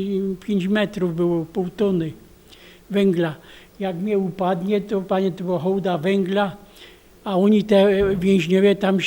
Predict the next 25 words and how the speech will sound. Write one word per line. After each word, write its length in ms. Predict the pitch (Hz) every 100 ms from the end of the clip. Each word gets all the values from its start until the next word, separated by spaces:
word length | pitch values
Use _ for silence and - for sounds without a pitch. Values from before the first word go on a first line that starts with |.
| -
byli 440 | 175 190 190 190
pod 260 | 175 190 185
tym, 440 | 196 196 185 170 135 - - -
do 200 | 190 202
tego, 320 | 202 196 190
bo 200 | 185 208 214 214 - 208 -
ciepło, 480 | - 294 - 202 175
nie?” 260 | 170 220 190 - - - - - - - _ -
Ja 140 | 214
mówię: 200 | 226 240
„Jak 220 | 233 226 226
się 160 | 233
stanie 440 | 226 - 220 226 220
taki 340 | 226 220 220
wypadek, 580 | 196 208 208 208 220 -
to 120 | 208 208 208 208
wózek 420 | 185 226 208 196
mi 140 | 208
się 140 | - 220
odczepi, 600 | 202 - 208 208 220 196 - - -
to 120 | - 214
tych 200 | 240 165
dziesięć 440 | 202 190 226 190
ludzi 280 | 196 185 214
pójdzie”. 520 | 233 269 175 143 151